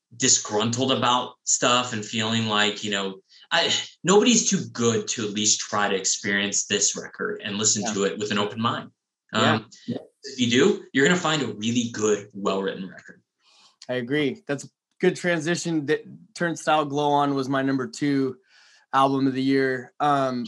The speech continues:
Speaker 2: I probably wouldn't have put this record on my list at all, like, three months ago. And then I took time while I went on a run to listen to it from top to bottom. And it was, and then after I saw them, it was just like, I mean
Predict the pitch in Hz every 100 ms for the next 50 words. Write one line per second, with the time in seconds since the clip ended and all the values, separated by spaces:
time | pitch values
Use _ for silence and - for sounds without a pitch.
0 | - _ _ _ 139 160 175 220 226 151
1 | 175 185 165 - 170 185 180 - 143 143
2 | 160 151 135 127 135 143 - 135 120 131
3 | 147 127 123 - 135 131 123 127 156 160
4 | 170 185 - - - _ _ 143 139 135
5 | 135 131 123 - - 135 135 - 180 -
6 | 160 151 151 143 139 139 139 131 123 135
7 | 135 120 131 131 127 135 139 131 127 123
8 | 131 123 - 123 120 123 139 147 151 _
9 | _ _ _ - 143 143 131 135 - 147
10 | 147 147 - 131 151 135 - 127 127 131
11 | 147 151 127 127 113 127 117 123 117 113
12 | 107 _ - 127 127 123 113 113 110